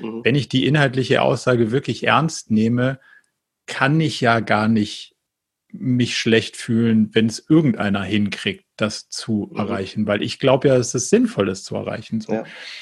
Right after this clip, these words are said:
Speaker 2: Und, und
Speaker 1: Mhm.
Speaker 2: das ist, glaube ich, so der, der, der, der feine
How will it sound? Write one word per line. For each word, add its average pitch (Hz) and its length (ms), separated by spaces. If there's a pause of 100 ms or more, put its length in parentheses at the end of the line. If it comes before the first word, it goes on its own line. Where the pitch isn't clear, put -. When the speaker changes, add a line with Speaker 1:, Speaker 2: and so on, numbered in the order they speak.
(200)
Speaker 2:
Und, 110 240
und 120 120
Speaker 1:
Mhm. 107 60
Speaker 2:
das 131 220
ist, 135 120
glaube 123 200
ich, 113 60
so 127 120
der, 110 280
der, 110 340
der, 107 320
der 104 220
feine 127 640